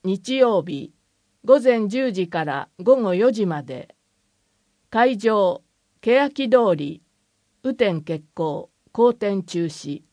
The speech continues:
路上ステージ、十月十日時点での情報。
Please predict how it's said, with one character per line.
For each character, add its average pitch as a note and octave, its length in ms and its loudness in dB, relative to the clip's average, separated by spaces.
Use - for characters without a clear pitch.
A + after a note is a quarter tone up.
路 A3 180 -2
上 D4 280 2
ス - 180 -16
テ A#3+ 240 0
ー D#3 60 -8
ジ、 C#3 300 -14
十 A3 240 -6
月 C4 300 -6
十 A#3+ 200 -2
日 A3+ 140 -4
時 G#3+ 140 -8
点 E3 240 -4
で C#3+ 140 -8
の C#3+ 160 -12
情 D3+ 260 -8
報。 - 460 -14